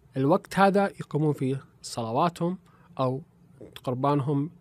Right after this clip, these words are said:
لروح هم يعبدونها الثلاثة أو المجموعة هذه. فلما نتكلم، لأنه مركز على النقطة هذه، هم يشبهون التكوين حقهم،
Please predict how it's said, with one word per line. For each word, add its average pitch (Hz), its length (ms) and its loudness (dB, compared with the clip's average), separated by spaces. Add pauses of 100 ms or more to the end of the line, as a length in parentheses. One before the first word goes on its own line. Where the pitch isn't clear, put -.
(140)
لروح - 1400 0 (300)
هم 135 260 -2 (200)
يعبدونها 120 600 -4
الثلاثة 117 420 -6 (280)
أو 113 140 -6
المجموعة 120 460 -4
هذه. - 340 -14 (1400)
فلما - 1300 -2
نتكلم، 190 580 2
لأنه 151 300 2
مركز 160 380 2
على 135 60 0
النقطة 151 320 0
هذه، 127 180 -4
هم 156 200 2
يشبهون 165 380 4
التكوين 175 480 2
حقهم، 151 300 -2